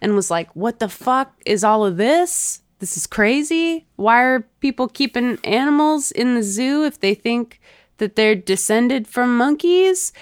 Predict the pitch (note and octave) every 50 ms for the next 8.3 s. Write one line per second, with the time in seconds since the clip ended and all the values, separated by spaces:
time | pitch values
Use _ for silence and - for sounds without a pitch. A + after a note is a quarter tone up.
0 | - - _ - A3 - A#3 A3+ A3+ - - C#4+ D4+ D#4+ C#4+ D#4+ D#4+ D4+ D4+ D4+
1 | D#4+ D#4+ D4+ - - D4 C#4 A#3 B3 - - C4+ C#4+ C#4+ C4+ C#4+ C4 B3 - -
2 | B3 A#3+ A#3+ A#3+ A3+ A3+ A3+ - - A3 G#3 - - - A3+ B3 C4 C4 B3 A#3+
3 | A#3 A3 A#3+ C#4 D#4 E4 F4+ F#4 - _ - F#4+ F4+ E4+ E4 - F#4 F4+ F4+ F4
4 | F4+ F4+ - - - - - - - A3+ A3+ G#3 A3+ G#3 A#3 C4 A#3+ B3 B3 C#4
5 | D#4 D4 - G3+ F#3 - G3 G3+ A3 G#3+ B3 C#4 C#4 C4+ - C4+ C4+ C#4 C#4+ C#4+
6 | D4 D4+ D#4 D4+ - - F#3+ D#3 G3 A#3 G#3 - A#3 G#3+ - - D4 - G3 F#3
7 | G#3 A3+ C4+ D#4 D4+ - B3 G#3+ G3+ F#3 E3+ E3 - - F#3+ G3 F#3+ F#3 - F#3
8 | F#3 F3+ E3 D#3+ - _